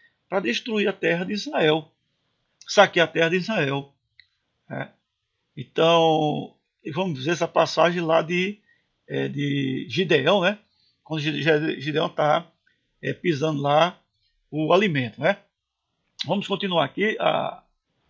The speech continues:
o trabalho da palavra de Deus. Quando Israel saiu do Egito, foi atacado pelos amalequitas.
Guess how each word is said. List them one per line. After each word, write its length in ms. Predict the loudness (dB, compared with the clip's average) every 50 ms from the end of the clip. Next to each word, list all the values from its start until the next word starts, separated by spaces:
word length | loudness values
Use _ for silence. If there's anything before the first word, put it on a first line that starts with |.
| _ _ _ _
o 100 | -16 -16
trabalho 420 | -4 -2 -2 0 0 0 0 0
da 80 | -2 -6
palavra 360 | -6 -6 -4 -4 -4 -4 -4
de 100 | -4 2
Deus. 800 | 4 4 4 4 0 -8 _ _ -12 -12 -10 -10 -10 -14 -16 _ _ _ _ _ _ _ _ _ _ _ _ _ _ _ _ _ _ _ _ _ _ _ _ _ _ _ _
Quando 320 | _ 2 2 2 2 2
Israel 380 | -2 0 4 4 6 6 6 4
saiu 260 | 4 4 2 2 2
do 100 | 2 -2
Egito, 380 | -4 -2 -2 -4 -6 -6 -6 -8
foi 140 | 0 0 0
atacado 440 | 2 2 -2 0 0 -2 -2 -2 -8
pelos 260 | -8 -8 -8 -4 -4
amalequitas. 960 | -4 -2 -2 -2 -2 -4 -8 _ -16 -16 -16 _ _ -20 _ -20 -20 -20 _